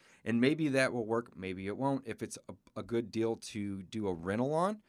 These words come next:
maybe it doesn't need the full twenty-seven. Maybe it needs ten or fifteen, and then we just start making payments. Again, a lot of that payment amount's gonna go to principal, but it could position us with a cash flow as well as a wealth building strategy. So that's option two.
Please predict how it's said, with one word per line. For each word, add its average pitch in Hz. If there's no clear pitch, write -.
maybe 120
it 113
doesn't 107
need 113
the 101
full 95
twenty-seven. 80
Maybe 78
it 78
needs 82
ten 87
or 80
fifteen, 113
and 101
then 98
we 98
just 92
start 90
making 90
payments. 92
Again, 87
a 76
lot 80
of 92
that 98
payment 175
amount's 104
gonna 92
go 104
to 123
principal, 120
but 101
it 101
could 95
position 110
us 98
with 92
a 95
cash 117
flow 110
as 92
well 95
as 82
a 82
wealth 92
building 85
strategy. 131
So -
that's 123
option 131
two. 165